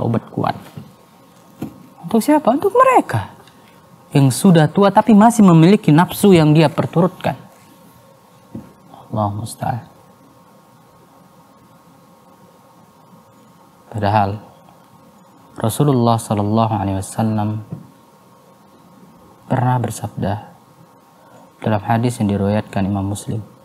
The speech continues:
Rasulullah sampaikan dalam hadis ini, "Salasatun la yak-, la yakallamullahu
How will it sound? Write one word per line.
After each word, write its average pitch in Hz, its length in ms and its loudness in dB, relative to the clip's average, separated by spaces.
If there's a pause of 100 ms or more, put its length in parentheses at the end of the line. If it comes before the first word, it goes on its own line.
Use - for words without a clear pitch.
(1040)
Rasulullah 110 840 0
sampaikan 113 480 -4
dalam 101 560 -4
hadis - 400 -8
ini, 113 240 -8 (2000)
"Salasatun 117 1200 -2 (1400)
la 151 240 2
yak-, 120 320 -2 (320)
la 139 160 2
yakallamullahu 120 1400 -2